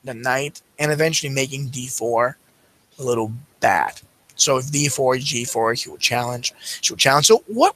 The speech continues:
would you do in this position yourself? It's a weird move, G five, and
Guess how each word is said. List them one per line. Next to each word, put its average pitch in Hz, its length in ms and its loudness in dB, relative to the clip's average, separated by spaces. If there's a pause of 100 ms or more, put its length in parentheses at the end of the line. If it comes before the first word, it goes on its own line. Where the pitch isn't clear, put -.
would 202 140 0
you 185 140 4
do 143 420 -4
in 123 160 -8
this 120 180 2
position 110 460 -4
yourself? 101 420 0
It's 156 140 4
a 190 40 4
weird 240 460 2
move, 175 280 2
G 139 240 -2
five, 117 400 4
and 143 180 -6